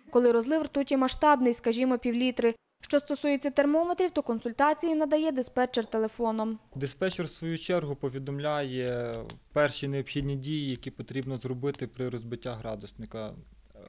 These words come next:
Speaker 2: А саме вивести в першу чергу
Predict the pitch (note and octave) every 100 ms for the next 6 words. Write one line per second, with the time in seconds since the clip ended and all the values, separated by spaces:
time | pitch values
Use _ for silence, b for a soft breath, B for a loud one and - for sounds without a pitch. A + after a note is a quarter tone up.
0 | - C#3 - C#3 B2+ B2 A2+ b b b
1 | b b b b _ - D#3 F3+ F3+ -
2 | E3+ - D#3 - D3+ D#3+ D#3 C3 C#3 C3+
3 | C3 B2